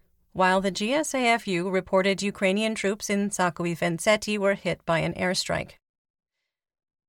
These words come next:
We did not adjust the map. Historically, as Russian forces exhaust their combat power,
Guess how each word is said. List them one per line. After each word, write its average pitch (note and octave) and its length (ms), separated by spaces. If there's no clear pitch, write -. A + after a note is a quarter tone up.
We F#3+ 180
did G3 140
not G3 220
adjust E3+ 340
the F3+ 60
map. E3+ 300
Historically, G3 880
as G3+ 240
Russian A#3+ 360
forces G3 520
exhaust F3 540
their F3 180
combat F3 480
power, G3 460